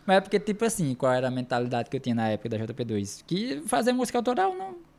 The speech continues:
talvez não tinha retorno, porque o que o pessoal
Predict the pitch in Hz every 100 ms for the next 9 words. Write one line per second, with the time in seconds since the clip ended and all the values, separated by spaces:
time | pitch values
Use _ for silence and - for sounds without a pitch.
0 | - - 214 233 226 220 240 208 226 247
1 | 226 185 175 180 185 175 165 175 170 -
2 | 156 151 156